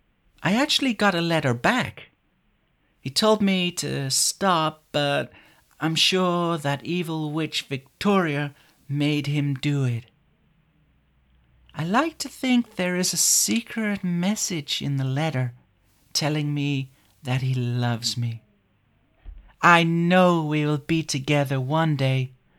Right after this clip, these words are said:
I believe in destiny. I always believed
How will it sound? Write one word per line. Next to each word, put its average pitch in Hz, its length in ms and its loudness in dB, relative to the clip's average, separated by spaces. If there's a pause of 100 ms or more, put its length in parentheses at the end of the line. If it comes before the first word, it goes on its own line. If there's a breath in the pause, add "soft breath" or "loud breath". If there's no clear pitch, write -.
(440)
I 151 160 0
believe 147 480 0
in 123 260 0
destiny. 120 720 -2 (2500)
I 190 180 4
always 262 480 2
believed 180 840 0